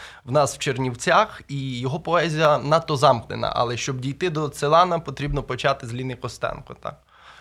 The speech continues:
Тому що це, а, безумовно, довга дорога, тому що Целан — це буде <laughs> мапа,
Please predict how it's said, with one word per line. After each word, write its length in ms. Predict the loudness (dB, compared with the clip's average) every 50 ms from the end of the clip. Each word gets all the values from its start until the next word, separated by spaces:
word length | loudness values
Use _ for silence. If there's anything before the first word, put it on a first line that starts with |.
| -20 _ _
Тому 200 | -4 -4 -2 -2
що 140 | -4 -4 -6
це, 380 | -2 0 2 4 4 2 2 0
а, 60 | -2
безумовно, 580 | -4 -2 -2 -2 0 2 2 2 2 2 0
довга 340 | 2 2 2 2 4 2 2
дорога, 420 | 2 4 4 4 2 2 2 0 -2
тому 220 | -2 -4 -4 -2
що 140 | -4 -4 -6
Целан — 400 | -6 0 2 4 4 4 4 2
це 140 | -2 -4 -2
буде 420 | -2 0 2 4 4 4 2 0 -2 -6 -6
<laughs> 160 | -8 -10 -10
мапа, 560 | -2 2 6 6 6 6 6 6 6 4 4